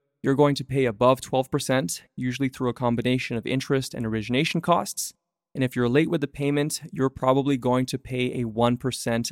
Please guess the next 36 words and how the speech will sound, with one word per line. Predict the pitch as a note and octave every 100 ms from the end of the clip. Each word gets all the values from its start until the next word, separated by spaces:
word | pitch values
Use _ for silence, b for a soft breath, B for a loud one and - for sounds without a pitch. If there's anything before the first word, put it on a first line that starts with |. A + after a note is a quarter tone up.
| -
late | C#3 C3+ C3
fee. | - A2+ - - _ _ _ _ _ -
And |
you're | B2 A2+
gonna | A#2+
have | A#2+
to | -
reimburse | A2+ B2 A#2 B2+ -
us | B2+ -
for | - A2+
whatever | A#2 C3+ C#3 C3+
expenses | C3 - B2+ B2 A2+
we | A2 B2
incur | A#2 - A#2+ A#2
to | B2+
finance | - A2+ A2+ A2+ -
your |
deal. | A2+ D3 C3+ - A2 _ _ _ _
But | -
we | A#2 C3+
spell | - C3+ B2+ B2+ -
all | D3 D#3+
of | D#3
this | C#3 -
out | B2+ C3
in | - B2+
both | A2+ C#3 E3 -
the | D#3+ C3+
offer | A#2+ D3+ -
letter | D#3+ D#3 E3 E3 C3+
and | C3+
also | C3 C3 - C3
in | A#2+
the |
promissory | A#2 A#2+ A#2 A#2 A#2 A2+
note. | B2+ A#2 -